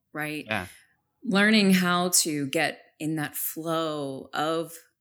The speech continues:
Speaker 1: the yin and the yang, of the action and the allowing. I mean, it's such a process, right? It's, I think it really takes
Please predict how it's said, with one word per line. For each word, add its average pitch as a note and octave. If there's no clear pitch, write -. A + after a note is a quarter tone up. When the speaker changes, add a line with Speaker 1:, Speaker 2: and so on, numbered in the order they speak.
Speaker 1:
the E3
yin D3
and C#3+
the C#3+
yang, C#3+
of D#3
the E3
action C#3
and C#3+
the D#3
allowing. C#3+
I D#3+
mean, E3+
it's -
such -
a C3
process, -
right? C#3+
It's, -
I E3
think F3+
it -
really D3
takes -